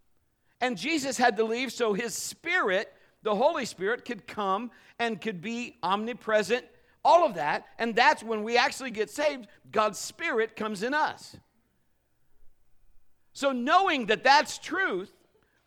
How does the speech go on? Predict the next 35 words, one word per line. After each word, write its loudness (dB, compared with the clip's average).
and, 0
and 0
his 0
Spirit -2
is -2
saying, 0
"Here's -4
these, -12
this -8
is -8
the -4
fruit -4
I'm -2
giving -4
you." -6
So -4
the 0
more 4
we -2
hang -4
with -4
God, 2
the 0
more 2
we -4
let 2
God's 0
Spirit -2
produce 0
in -4
our 4
life, 4
the -10
greater -2
these -10